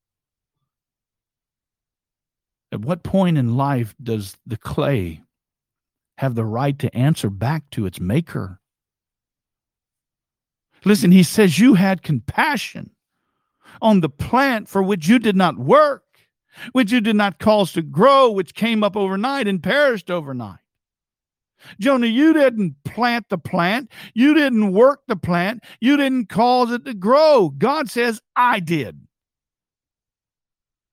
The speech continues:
And you had compassion on something you didn't create, and compassion on something that doesn't even have a soul.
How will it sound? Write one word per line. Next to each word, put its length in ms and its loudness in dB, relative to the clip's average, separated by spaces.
And 140 -18
you 140 -6
had 260 -8
compassion 920 -10
on 80 -20
something 640 -8
you 240 -6
didn't 260 -4
create, 520 -12
and 100 -18
compassion 840 -6
on 100 -14
something 560 -6
that 160 -14
doesn't 340 -2
even 280 -4
have 240 -8
a 80 -12
soul. 800 -6